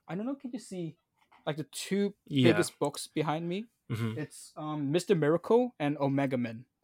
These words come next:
Speaker 1: both by, um,
Speaker 2: Yeah, yeah,
Speaker 1: Tom King.
Speaker 2: that's,
Speaker 1: And I
Speaker 2: yeah.
Speaker 1: bought the deluxe edition, like, the hardcover deluxe edition, because, like, it's so nice to read, like, just, like, in one go.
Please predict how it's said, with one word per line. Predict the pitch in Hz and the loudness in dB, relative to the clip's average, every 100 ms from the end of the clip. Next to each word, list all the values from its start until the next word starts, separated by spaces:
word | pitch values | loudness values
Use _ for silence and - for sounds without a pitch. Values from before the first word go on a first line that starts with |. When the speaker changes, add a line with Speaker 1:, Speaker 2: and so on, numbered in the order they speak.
| _ - | _ 4
Speaker 1:
both | 156 156 - | 4 4 4
by, | 143 135 | 4 4
um, | 131 127 | 2 8
Speaker 2:
Yeah, | 135 120 | 8 10
yeah, | 107 107 | 6 2
Speaker 1:
Tom | 139 | 0
King. | 117 127 | 0 -2
Speaker 2:
that's, | 190 - - - | -4 -6 -8 -2
Speaker 1:
And | 147 151 | 2 4
I | |
Speaker 2:
yeah. | |
Speaker 1:
bought | 175 180 | 4 2
the | |
deluxe | 160 135 143 - | 0 0 0 -2
edition, | 170 185 - 214 | -4 -4 -4 -6
like, | 196 139 | -4 -4
the | 135 | -2
hardcover | 170 165 - 160 151 143 | 0 -2 -4 -2 -2 0
deluxe | 135 131 | -2 -2
edition, | 147 151 165 185 147 | -4 -6 -6 -8 -4
because, | 139 135 | 0 2
like, | 139 120 - _ _ _ _ _ | 2 -2 -8 _ _ _ _ _
it's | - - | -8 -6
so | - - 170 165 | -6 4 6 6
nice | 147 139 | 4 2
to | - 135 | -2 -2
read, | 139 131 | 0 0
like, | 120 | -2
just, | 135 - | -4 -6
like, | 123 _ 143 | -8 _ -14
in | 143 123 127 | -8 -6 -2
one | 131 127 117 | -2 -2 -6
go. | 113 | -10